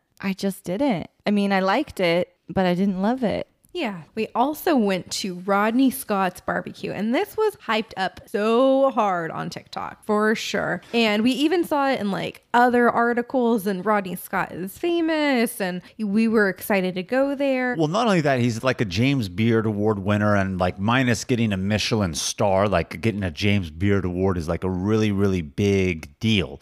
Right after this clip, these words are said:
Speaker 3: And not only that, he is known to be one of the most famous, like, pit masters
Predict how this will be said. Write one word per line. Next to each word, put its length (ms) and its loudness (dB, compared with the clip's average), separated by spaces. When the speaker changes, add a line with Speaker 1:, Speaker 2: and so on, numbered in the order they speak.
Speaker 3:
And 340 2
not 220 2
only 180 2
that, 380 0
he 380 2
is 180 -2
known 320 0
to 140 -8
be 120 -2
one 220 0
of 60 -2
the 80 -2
most 260 -2
famous, 460 -2
like, 260 -4
pit 200 0
masters 880 0